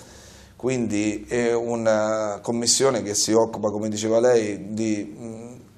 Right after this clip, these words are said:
di molto del bilancio regionale, circa il settanta per cento delle leggi regionali passano dalla quinta commissione. È stato per me un onore presiederla, perché effettivamente è una commissione molto importante.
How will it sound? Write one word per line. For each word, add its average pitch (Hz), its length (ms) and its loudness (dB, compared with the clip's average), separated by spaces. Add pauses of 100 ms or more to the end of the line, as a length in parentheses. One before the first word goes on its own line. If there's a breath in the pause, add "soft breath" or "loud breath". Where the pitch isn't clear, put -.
(140)
di 120 220 -8
molto 135 480 2
del 107 200 0
bilancio 113 380 2
regionale, 110 440 0
circa 110 260 -6
il 107 60 0
settanta 113 420 0
per 107 140 -2
cento 110 280 -4
delle 101 140 -4
leggi 110 560 -4 (380 loud breath)
regionali 110 560 2
passano 107 480 0
dalla 104 520 2
quinta 110 280 0
commissione. 117 720 0 (260 loud breath)
È - 80 -10
stato 110 280 4
per 104 120 -2
me 110 140 0
un 110 200 2
onore 120 480 4 (460)
presiederla, 107 720 0
perché 98 520 -4 (680 loud breath)
effettivamente 104 1300 -2
è 107 60 -4
una 104 720 -2 (400)
commissione 117 920 2
molto 131 320 0
importante. 98 920 -4